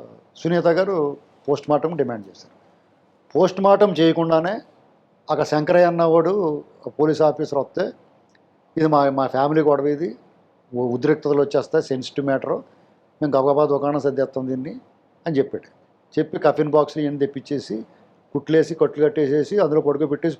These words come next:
పువ్వులు పెట్టేసి, అన్నీ ముఖం ఒకటి కనపడేలా పెట్టి బోరుమని ఏడ్చేస్తారు అందరూ వచ్చిన తర్వాత. "అయిపోయింది, అయిపోయింది, లెగండి, లెగండి" అని చెప్పి తీసుకెళ్ళిపోయి క-, పెట్టేద్దామని చూశారు. చూశారు లేదా? ఇది ఎందుకు చేశారు? అది మర్డరు, సునీత చేసి,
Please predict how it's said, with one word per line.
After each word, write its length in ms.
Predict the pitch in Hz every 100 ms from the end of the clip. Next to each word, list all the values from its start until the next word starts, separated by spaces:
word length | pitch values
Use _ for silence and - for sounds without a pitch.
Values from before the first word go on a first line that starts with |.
| -
పువ్వులు 200 | 139 156
పెట్టేసి, 300 | 147 156 151
అన్నీ 180 | 143 151
ముఖం 340 | 170 131 147
ఒకటి 140 | 147 147
కనపడేలా 400 | 135 139 143 139
పెట్టి 380 | 135 - 117 - _ _ _ _ _ _ _ _ -
బోరుమని 600 | 120 127 170 190 190 180
ఏడ్చేస్తారు 380 | 170 180 180 156
అందరూ 160 | 147 147
వచ్చిన 240 | - 139
తర్వాత. 260 | 104 87 - _ _ _ _ _
"అయిపోయింది, 260 | 208 208 220
అయిపోయింది, 280 | 208 220 190
లెగండి, 160 | 196
లెగండి" 240 | 185 180 180
అని 80 | 175
చెప్పి 120 | 175
తీసుకెళ్ళిపోయి 640 | 160 - 165 208 226 180
క-, 180 | - 143
పెట్టేద్దామని 360 | 151 139 160 139
చూశారు. 240 | 107 - _ _ _ _ _ _ _ _ _ _ -
చూశారు 200 | 127 202
లేదా? 360 | 196 185 190 196 - _ _ _ _ _ _ _ _
ఇది 120 | 180 175
ఎందుకు 180 | 185
చేశారు? 400 | 196 165 190 190 - _ _ _ _ _ _ _ _ _ _ _ _ _ _ _ _ -
అది 120 | 165
మర్డరు, 500 | 147 135 143 143 - - _ -
సునీత 300 | 170 170 165
చేసి, 420 | 180 160 139